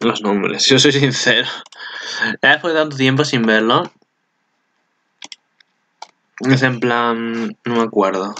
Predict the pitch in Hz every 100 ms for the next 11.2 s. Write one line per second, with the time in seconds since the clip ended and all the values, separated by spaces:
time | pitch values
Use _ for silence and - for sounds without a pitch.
0 | - - 113 123 135 - _ _ _ _
1 | _ _ _ _ - 123 117 120 110 104
2 | - 120 123 123 117 - 113 110 - 117
3 | 120 135 123 117 110 107 110 117 120 123
4 | _ - - _ _ _ - - _ 147
5 | 185 185 226 240 147 127 135 165 196 240
6 | 269 285 285 - 254 285 - - - -
7 | - - - - - _ - 196 180 185
8 | 226 233 208 202 208 190 165 165 214 208
9 | 208 170 151 - _ - - - 175 170
10 | 139 135 - - - - 113 127 113 110
11 | 110